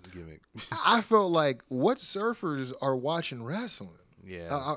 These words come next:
Speaker 2: uh, besides, like, Hawaii, probably, right?
Speaker 1: Mm-mm.
Speaker 2: I don't know. I, I don't wanna get into that. Anyways, whew,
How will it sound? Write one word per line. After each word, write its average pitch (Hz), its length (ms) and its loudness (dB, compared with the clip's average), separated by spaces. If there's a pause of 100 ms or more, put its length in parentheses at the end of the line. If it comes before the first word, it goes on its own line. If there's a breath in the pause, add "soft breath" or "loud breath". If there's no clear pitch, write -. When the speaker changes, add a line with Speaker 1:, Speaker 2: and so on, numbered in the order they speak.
Speaker 2:
uh, 131 40 -12
besides, 135 500 -2
like, 117 160 -6
Hawaii, 110 460 -10
probably, 95 420 -10
right? 107 320 -10
Speaker 1:
Mm-mm. 80 500 -20
Speaker 2:
I 120 40 -14
don't 87 460 -14
know. 110 60 -14
I, 120 40 -12
I 127 40 -10
don't 110 80 -10
wanna 85 140 -18 (180)
get 82 160 -20
into 80 180 -20
that. - 720 -18
Anyways, 139 380 4 (1040 soft breath)
whew, 427 200 12